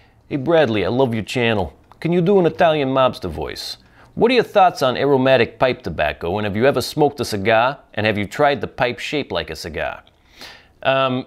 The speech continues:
interesting questions here. He must not have seen very many episodes of The Sunday Smoke. I do not like aromatic pipe tobaccos.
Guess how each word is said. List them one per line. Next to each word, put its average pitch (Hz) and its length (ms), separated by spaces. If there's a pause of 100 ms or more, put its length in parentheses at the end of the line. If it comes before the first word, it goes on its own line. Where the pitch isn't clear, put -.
interesting 156 400
questions 127 340
here. 110 180
He 107 100
must 110 260
not 113 120
have 98 120
seen 104 520 (120)
very 98 300
many 92 260
episodes 85 560
of 82 100
The 80 80
Sunday 85 300
Smoke. 85 360
I 104 140
do 113 220
not 120 180
like 73 300
aromatic 80 420
pipe 85 220
tobaccos. 87 640